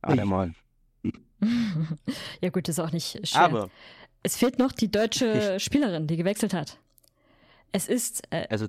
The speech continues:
Speaker 1: du, ich, ich seh sogar, dass zwei deutsche Spieler in die N W S L gewechselt sind.
Speaker 3: Ja, das stimmt tatsächlich. Ähm
Speaker 1: A-, aber fangen wir mal bei der ersten an.
Speaker 3: Du darfst anfangen.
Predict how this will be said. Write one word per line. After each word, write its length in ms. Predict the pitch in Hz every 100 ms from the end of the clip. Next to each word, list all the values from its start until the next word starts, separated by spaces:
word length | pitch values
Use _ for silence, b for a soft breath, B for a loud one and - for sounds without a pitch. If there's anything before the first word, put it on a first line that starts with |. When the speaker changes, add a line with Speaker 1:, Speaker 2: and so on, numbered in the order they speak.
| -
Speaker 1:
du, 140 | - 117
ich, 340 | 90 85 120 - -
ich 120 | 117
seh 160 | - 135
sogar, 360 | - 110 117
dass 360 | - 107 - _
zwei 260 | - 110
deutsche 300 | 123 107 -
Spieler 240 | 101 - 104
in 80 | 101
die 140 | -
N 120 | 101
W 200 | 101 101
S 140 | 98 -
L 160 | 101
gewechselt 460 | - 98 98 - 139
sind. 240 | - 95 - _ _ _ _ _ _ _ _ _ _ -
Speaker 3:
Ja, 280 | 185 175 185 - _ _ _ _ -
das 80 |
stimmt 180 | 170 175
tatsächlich. 340 | 151 156 151 156 B B B B -
Ähm 200 | 196 190
Speaker 1:
A-, 160 | 123 - _ _ _ _ _
aber 180 | - 127
fangen 240 | - 131 131
wir 140 | 131
mal 380 | 123 123 123 117 _ _ _ _ _ _
bei 220 | 110 110
der 260 | 107 107 92
ersten 300 | 104 - 95
an. 120 | -
Speaker 3:
Du 100 | -
darfst 200 | 226 277
anfangen. 300 | - 180 143